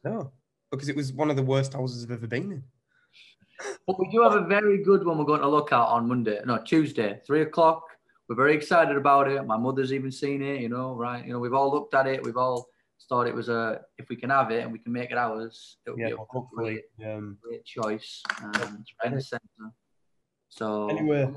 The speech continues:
Speaker 1: on to the main topic of, uh, the video. Let's talk about
Speaker 2: Yeah.
Speaker 1: travel.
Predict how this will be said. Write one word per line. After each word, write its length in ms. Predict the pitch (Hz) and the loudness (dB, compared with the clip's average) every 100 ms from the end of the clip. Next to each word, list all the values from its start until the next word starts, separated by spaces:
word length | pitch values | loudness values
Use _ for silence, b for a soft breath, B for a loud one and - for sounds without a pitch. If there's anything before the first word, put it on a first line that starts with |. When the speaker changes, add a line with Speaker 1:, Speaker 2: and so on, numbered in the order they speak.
| 143 | -2
Speaker 1:
on 80 | 147 | 0
to 60 | 143 | 2
the 60 | 147 | 2
main 220 | 143 143 | 2 2
topic 360 | 147 139 135 | 0 -2 -2
of, 160 | 139 131 | -4 0
uh, 300 | 131 127 123 | 2 2 0
the 40 | 120 | -2
video. 440 | 135 123 113 135 131 - - _ _ _ _ _ _ b b b b | -2 -2 -4 -8 -12 -20 -20 _ _ _ _ _ _ b b b b
Let's 200 | 127 - | -8 -6
talk 160 | 160 143 | -4 0
about 160 | 139 | 2
Speaker 2:
Yeah. 60 | 131 | 0
Speaker 1:
travel. 440 | - 143 147 135 | 0 -2 -2 -8